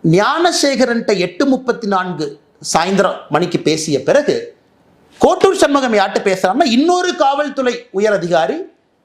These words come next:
ஏன்னா காவல்துறை மீது மரியாதை இருக்கின்ற காரணத்தினால உயர் அதிகாரியுடைய பேர் அந்த நேரத்துல சொல்லல, எட்டு ஐம்பத்தொன்பதுக்கு சாயந்தரம் ஃபோன் பண்றார் கோட்டூர் சண்முகம், talks to that police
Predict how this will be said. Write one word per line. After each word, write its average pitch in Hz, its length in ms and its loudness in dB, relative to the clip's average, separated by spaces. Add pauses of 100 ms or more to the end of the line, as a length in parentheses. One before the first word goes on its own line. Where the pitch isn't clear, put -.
ஏன்னா - 140 2
காவல்துறை 185 480 0
மீது 165 180 -2
மரியாதை 165 340 2
இருக்கின்ற 147 280 -4
காரணத்தினால 143 460 -2
உயர் 160 300 0
அதிகாரியுடைய 143 400 -2
பேர் 156 200 0
அந்த 131 140 -4
நேரத்துல 135 360 -2
சொல்லல, 127 360 -2 (320)
எட்டு 311 480 0
ஐம்பத்தொன்பதுக்கு 160 920 0
சாயந்தரம் 127 400 -2
ஃபோன் 151 200 0
பண்றார் 123 240 0
கோட்டூர் 185 400 2
சண்முகம், 185 380 -2
talks 208 240 0
to 254 60 2
that 202 180 -2
police 139 200 -2